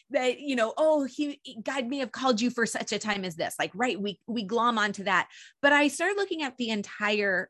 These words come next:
verse, and it says, "For if you keep silent at this time." So Queen Esther, you, we know she was, she was called into this kingdom to, really to save the, the Jews, to save her,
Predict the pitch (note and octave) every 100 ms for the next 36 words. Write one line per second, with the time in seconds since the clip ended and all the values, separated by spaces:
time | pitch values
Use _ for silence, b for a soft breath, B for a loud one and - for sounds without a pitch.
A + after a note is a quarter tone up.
0 | - D#3+ D#3 A3+ - - - - b b
1 | b - A3+ B3 - C4+ B3 A3+ - C4
2 | B3+ B3+ A#3 A#3+ - F#4 - - G3+ G#3+
3 | - F#3 - F#3 - D#3+ D3+ D#3 F#3 F3+
4 | - - C4+ A#3+ G3+ - G#3 F#3 F3+ F3
5 | b b G3+ G3+ F#3 F#3+ F#3+ F#3+ F#3+ G3
6 | F3+ - - - F3+ F3+ - - A3+ A#3+
7 | A3 - G3+ G3 G3+ F3+ F3 F3 - -
8 | b b D#4+ E4+ D4 - G#3+ D4+ E4 A3+
9 | - A3+ A3+ A3+ F#3+ F#3+ - G#3 E3 _
10 | - F#3+ E3 G3 F#4 - - G#3 F#3+ G3
11 | B3+ - - G#3 F#3+ -